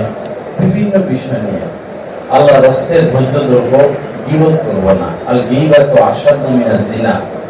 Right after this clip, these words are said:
নারী পুরুষ যেই হোক, গীবত ব্যভিচারের চেয়ে মারাত্মক গুনাহ, জিনা ব্যভিচারের চেয়ে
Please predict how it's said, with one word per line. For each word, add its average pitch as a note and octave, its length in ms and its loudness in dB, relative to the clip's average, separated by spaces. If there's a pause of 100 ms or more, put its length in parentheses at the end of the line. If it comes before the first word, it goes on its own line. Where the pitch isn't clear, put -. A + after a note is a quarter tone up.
(540)
নারী D#3 200 4 (160)
পুরুষ E3+ 480 0 (680)
যেই F#3+ 240 4
হোক, - 240 0 (800)
গীবত D3+ 520 4 (520)
ব্যভিচারের E3+ 560 4 (120)
চেয়ে C#3+ 180 2
মারাত্মক A#2 480 2 (100)
গুনাহ, - 1000 -4
জিনা D3 240 2
ব্যভিচারের B2 800 2
চেয়ে C3+ 280 0